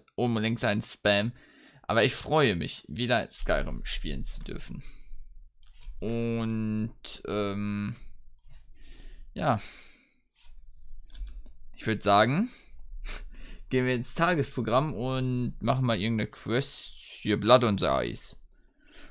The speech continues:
Windham is plagued by a shadowy killer. I've been asked to up investigate the la-, latest murder.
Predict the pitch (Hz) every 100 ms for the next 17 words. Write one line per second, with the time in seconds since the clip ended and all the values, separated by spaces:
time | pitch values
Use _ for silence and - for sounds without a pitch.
0 | - 127 131 123 104 - 117 101 95 -
1 | - 80 - - 85 82 76 - 50 50
2 | - - - 87 71 85 - - 98 62
3 | - - - 65 87 - - - 95 67
4 | 65 - - 76 78 73 - - - -
5 | - - - - - - - -